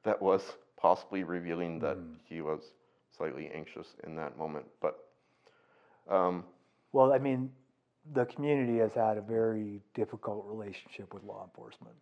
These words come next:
Speaker 1: Hmm.
Speaker 2: right? And that's law enforcement's fault, hundred percent of the time.
Speaker 1: There wa-, there was an awkward moment during w-, with the f-, his first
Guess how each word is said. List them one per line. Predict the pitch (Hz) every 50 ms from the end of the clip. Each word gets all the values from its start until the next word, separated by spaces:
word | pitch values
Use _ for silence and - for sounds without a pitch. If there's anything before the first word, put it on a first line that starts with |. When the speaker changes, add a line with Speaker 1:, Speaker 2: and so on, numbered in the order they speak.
| _ _ _ -
Speaker 1:
Hmm. | 110 113
Speaker 2:
right? | 117 131 127 -
And | 127 117 127
that's | 123 123 - -
law | 127 120 113 113
enforcement's | 110 110 - 117 107 - - 107 98 -
fault, | - - 101 101 - - _ _ _ _ _ _ -
hundred | - - 131 120 107
percent | - - - - 98 101 - _ _ _ _ _ -
of | - 101
the | 95 -
time. | - 98 - - - - - - - - - - -
Speaker 1:
There | 113 120 123 120
wa-, | 113
there | 110 120 117
was | 113 113 113 113
an | 120
awkward | 78 92 98 95 - 95 92 90 87
moment | 90 85 85 90 87 78 76 - -
during | - 98 90 90 87 85 85 90 85 - 85 - _ _ _ _ _ _ _ _ _ _ _ _ _ _ _ _ _ _ _ -
w-, | - 78 98 101 90 90 92 90 -
with | 92 101 92
the | 90 92
f-, | - - - 101
his | 107 92 98 92 -
first | - 110 104 90 -